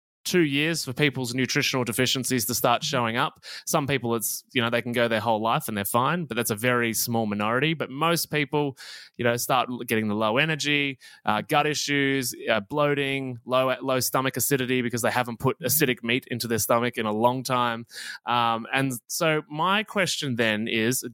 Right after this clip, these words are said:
being devil's advocate, obviously I'm a big <laughs> fan of what you do, but being devil's advocate for the listeners that are really new to the idea of just eating meat is, are you just in this honeymoon period that hasn't yet reached its inevitable end of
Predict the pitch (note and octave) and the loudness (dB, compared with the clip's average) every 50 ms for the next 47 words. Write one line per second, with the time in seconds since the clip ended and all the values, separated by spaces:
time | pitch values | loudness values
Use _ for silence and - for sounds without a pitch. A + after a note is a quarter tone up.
0 | _ - D3 C3 A#2+ G#2+ A2+ A#2 G#2+ G2+ G2 G#2+ G#2+ G#2+ G2 - - - F2+ F#2 | _ 0 2 2 2 0 0 0 2 2 0 0 0 0 0 -2 -4 -2 -2 -2
1 | F2 F#2 F#2 - - G#2 F#2+ G2 F#2+ - G#2+ G2+ - - D#3+ D#3+ E3+ E3 D#3 C#3+ | -2 -2 -2 0 0 2 2 0 0 0 -2 -2 -2 -2 0 0 0 0 0 -2
2 | A2+ C3 A2 A#2+ B2 A2 - C3 A#2+ G#2+ G#2+ - - - - - F#3 E3 - C#3+ | -4 -4 -2 -2 -2 2 2 2 2 2 -2 -4 -8 -12 -12 -12 -12 -8 -6 -6
3 | B2+ - E3+ E3 E3 D#3 C#3 D3+ D3 C#3 C3 B2+ B2+ B2+ B2 C3+ B2+ C#3 A#2 - | -4 0 0 0 0 0 0 -2 -2 -2 0 0 2 2 2 0 -2 -4 -4 -6
4 | - G#2+ A2 A2 B2+ D#3+ - - F3 C#3+ B2 A2 - A#2 A2+ A2 G#2+ G#2+ G#2 A2+ | -4 -2 0 0 2 2 0 0 -2 -2 -2 -2 2 2 4 2 2 0 -2 -2
5 | B2+ C#3+ D3 C#3+ C3+ A#2+ A2 A2+ A2+ A2+ A#2+ D3 E3+ - B2+ B2+ B2 A2 G#2+ G#2 | -2 0 0 2 0 0 0 -2 -2 2 2 2 2 2 0 0 2 2 2 0
6 | A#2+ B2 A2+ G#2 F#2 - - - B2 A2+ G#2+ - - - - A#2+ A2+ G2+ F#2+ F#2+ | 0 -2 -4 -4 -4 -2 0 2 2 2 0 -2 -4 -2 0 0 0 0 -2 -4
7 | G2 A#2 B2+ A2+ G#2 - _ - - - - - - _ - D3 C#3+ C3 - - | -2 0 0 0 0 -4 _ -16 -20 -20 -20 -20 -10 _ 2 4 4 4 0 -4
8 | - _ _ _ _ _ _ _ - D#3 F#3 G3 G3+ G3+ G#3 F3 F3+ F3+ - - | -8 _ _ _ _ _ _ _ -2 0 0 0 0 0 0 0 -2 -2 0 0
9 | F3+ E3+ D#3 C#3 - - C#3+ E3+ G#3 G3 C#3+ A2 G#2 G2+ - A#2+ A2 G2 F2+ F2 | 0 0 0 0 0 0 2 2 2 0 -2 -4 -6 -4 -2 0 0 0 0 -4
10 | D#2+ - A#2 - B2+ B2 B2 A#2+ D3 D3+ C3 C#3 C#3 C3+ - C3+ B2 D3 C#3+ C3 | -6 -10 -8 -6 -2 0 0 2 2 0 0 -2 -6 -10 -14 -16 -16 -6 -2 2
11 | C3+ C3+ A#2+ - B2+ B2+ C3+ C#3 B2+ - - - B2 A#2 G#2+ - - - - C3+ | 2 2 0 0 -2 0 0 0 0 0 -2 0 -2 -2 0 -2 -4 -4 -4 -2
12 | B2+ C3 C3 B2+ B2+ B2 A#2+ A2 B2+ A#2+ B2 B2+ B2 A2+ G#2+ A2+ A#2+ C3 A#2 A#2+ | -2 0 0 -2 -2 -4 -4 -2 0 0 2 2 0 0 -2 -4 -4 -2 0 2
13 | A#2+ A#2+ A2+ A2+ A2 A2 - | 2 2 2 0 -2 -6 -10